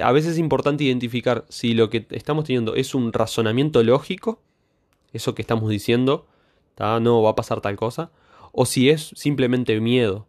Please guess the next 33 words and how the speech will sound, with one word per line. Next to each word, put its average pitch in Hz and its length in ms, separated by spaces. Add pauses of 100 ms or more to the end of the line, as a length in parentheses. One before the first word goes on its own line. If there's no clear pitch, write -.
(160)
¿tá? 113 200
Y 113 100
voy 113 160
a 117 80
dar 113 180
un, 110 160
otro 101 220
ejemplo, 113 280
el 107 60
hecho 117 200
de 110 60
viajar. 101 500 (120)
Mucha 117 220
gente 117 220
que 107 40
no 107 80
se 110 120
anima 110 280
a - 20
viajar 101 320
sola. 110 260 (520)
Dice, - 180
"No, 151 200
lo 127 100
que 120 100
pasa 151 220
es 131 80
si 120 80
no, 123 80
mi-, 123 340
mirá, 131 480 (300)
mirá 131 280
si 180 400